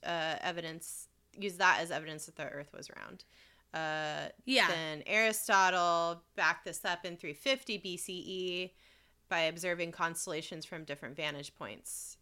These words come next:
Speaker 1: Um,
Speaker 2: Okay, which, like, we can do now. So, so that's, like, one of the key arguments against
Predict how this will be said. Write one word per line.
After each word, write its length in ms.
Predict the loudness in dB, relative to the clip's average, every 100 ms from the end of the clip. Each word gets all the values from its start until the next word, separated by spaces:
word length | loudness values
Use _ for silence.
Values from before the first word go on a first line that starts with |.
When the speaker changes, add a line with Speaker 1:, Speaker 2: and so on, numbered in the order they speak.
| _ -12 -8
Speaker 1:
Um, 460 | -6 -8 -12 0 4
Speaker 2:
Okay, 360 | 6 6 6
which, 520 | 4 4 4 2 -4 -6 _ _ _ 0
like, 240 | 2 2
we 100 | 2
can 200 | 0 -2
do 160 | -2 -2
now. 480 | -2 -2 -2 -4 -10 -18 -10
So, 380 | 0 2 2 -2 -8
so 240 | -2 -2
that's, 340 | 6 6 6 2
like, 200 | -2 0
one 180 | -2 0
of 160 | -2
the 100 | -4
key 380 | -6 -6 -2 0
arguments 640 | 0 0 -2 -4 -6 -6 -8
against 460 | -4 -4 -6 -14